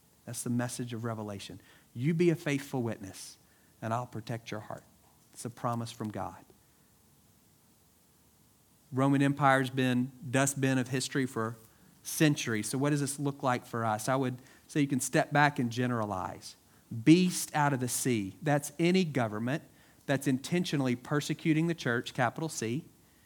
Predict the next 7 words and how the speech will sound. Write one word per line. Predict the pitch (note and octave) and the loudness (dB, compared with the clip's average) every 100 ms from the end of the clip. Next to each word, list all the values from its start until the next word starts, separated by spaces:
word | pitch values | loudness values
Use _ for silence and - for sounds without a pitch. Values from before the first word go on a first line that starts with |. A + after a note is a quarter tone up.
| _ _ A2+ | _ _ -8
attempting | A2+ D3+ C#3+ C3+ | 0 2 2 0
to | |
stamp | A#2+ - - D3 D#3+ | 0 -2 2 4 4
out | D#3+ D3 D3+ | 6 4 4
the | |
gospel, | D#3 B2+ A2 - - A#2+ F#3 - _ _ _ _ _ _ | 0 2 2 0 -6 -6 -6 -12 _ _ _ _ _ _
and | C3 B2 | 0 2